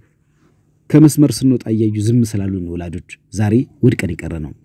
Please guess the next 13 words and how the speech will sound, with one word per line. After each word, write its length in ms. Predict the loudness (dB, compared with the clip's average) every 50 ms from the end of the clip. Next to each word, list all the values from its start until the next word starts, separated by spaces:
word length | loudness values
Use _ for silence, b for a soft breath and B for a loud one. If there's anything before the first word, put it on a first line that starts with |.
| _ _ _ _ _ _ _ _ _ _ _ _ _ _ _ b b b b b b b b b b _ 4
አንደኛ 300 | 6 6 8 6 6 4 4
ሁሉም 260 | 4 4 4 4 4
ኢትዮጵያዊ 340 | 4 2 0 0 -2 -4 -2
ተረባርቦ 400 | -2 -2 -2 0 0 0 -2 -2 -2
ከስምንት 360 | -4 -4 0 0 0 2 2 0
መቶ 140 | 0 0 -2
ሺህ 140 | -4 -2 0
በላይ 180 | 0 0 2
ገንዘብ 340 | 2 0 0 0 0 -2 -4
ሰብስቦ 340 | -2 -2 -2 -2 0 2 2 4
በተለያየ 380 | 4 2 2 2 2 4 4 2
መንገድ 260 | 2 2 2 2 0 0
ለግሷል። 480 | -2 -6 -6 -8 -10 -10 -10 -12 -14